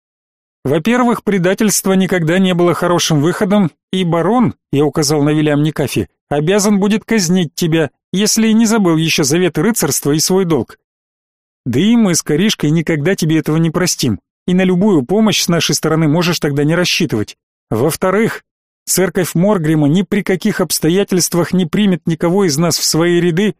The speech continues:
после того, как я убил их главу Ваалона.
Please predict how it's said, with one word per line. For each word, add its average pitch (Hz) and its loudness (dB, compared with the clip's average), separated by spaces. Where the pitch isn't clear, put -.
после 151 0
того, 185 0
как - -4
я 175 0
убил 175 0
их 143 0
главу 160 0
Ваалона. 165 0